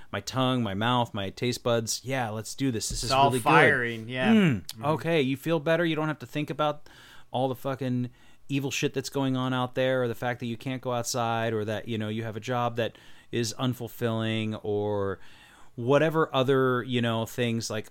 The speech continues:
Speaker 1: "Oh, I'm overweight," which I'm not, but, you know, that,
Speaker 2: No,
Speaker 1: you know, when
Speaker 2: I
Speaker 1: you get those, those body dysmorphia fat days and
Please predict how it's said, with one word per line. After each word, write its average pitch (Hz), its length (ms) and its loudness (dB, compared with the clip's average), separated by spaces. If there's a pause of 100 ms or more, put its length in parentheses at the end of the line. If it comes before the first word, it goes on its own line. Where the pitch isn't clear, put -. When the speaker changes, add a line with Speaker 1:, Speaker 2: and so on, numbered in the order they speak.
(120)
Speaker 1:
"Oh, 123 200 4
I'm 117 280 0
overweight," 101 640 0
which 107 180 -8
I'm 101 420 -4
not, 87 440 -6 (100)
but, 107 440 -4
you 120 120 0
know, 113 160 0
that, 120 200 0
Speaker 2:
No, 110 220 -2
Speaker 1:
you 147 100 -2
know, 147 160 6
when 139 100 2
Speaker 2:
I - 20 0
Speaker 1:
you 127 60 -4
get 139 160 0
those, 131 340 0 (320)
those 113 240 -4 (220)
body 113 380 -2
dysmorphia 113 600 -4
fat 110 280 -4
days 107 400 0
and 98 180 -8